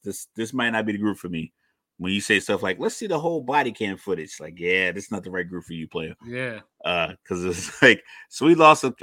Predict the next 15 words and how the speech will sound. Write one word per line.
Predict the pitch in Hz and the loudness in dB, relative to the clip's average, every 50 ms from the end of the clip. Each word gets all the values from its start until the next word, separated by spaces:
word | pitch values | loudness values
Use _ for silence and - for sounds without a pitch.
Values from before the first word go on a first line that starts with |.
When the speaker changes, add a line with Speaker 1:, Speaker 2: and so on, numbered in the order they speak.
| 73 117 | -2 0
Speaker 1:
uh, | 127 | 2
we | 135 156 | 2 4
lost | 156 151 135 127 - - | 4 4 4 4 2 -2
a | 107 | -6
few | - - 113 104 | -4 -4 -4 -2
guys | 107 101 98 95 90 92 98 | 0 0 0 -2 -2 -4 -6
and | 98 95 | -6 -6
then, | 90 87 87 - _ _ _ _ _ _ _ _ _ _ - | -6 -6 -8 -10 _ _ _ _ _ _ _ _ _ _ 0
but | 98 110 110 | 2 2 2
one | 113 120 123 | 4 2 2
of | 127 127 | 2 0
the | 120 | 0
conversations | - 123 123 123 120 107 - 151 185 180 - 113 101 | 2 2 2 2 0 0 0 0 0 0 -4 -6 -6
was, | 101 101 95 101 | -6 -6 -4 -4
like, | 98 95 95 - _ | -4 -4 -4 -6 _